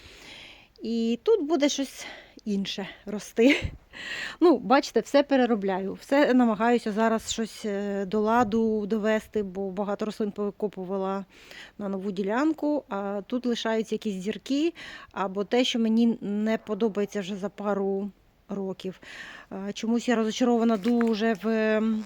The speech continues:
ялівцях, вони сохнуть, хоча вони мають бути посухостійкі і витримувати всі умови, але чомусь, ем, я бачу, що вони не дуже і зі-, ну,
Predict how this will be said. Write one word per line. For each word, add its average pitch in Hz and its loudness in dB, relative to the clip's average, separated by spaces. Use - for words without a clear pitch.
ялівцях, 254 0
вони 226 2
сохнуть, 302 4
хоча 240 0
вони 233 4
мають 226 2
бути 220 -2
посухостійкі 233 -2
і 214 0
витримувати 240 2
всі - -4
умови, 208 0
але 208 -2
чомусь, 240 -2
ем, 220 -4
я 220 -4
бачу, 220 -4
що - -6
вони 214 -2
не 214 0
дуже 180 -6
і 190 -12
зі-, 185 -12
ну, 247 -6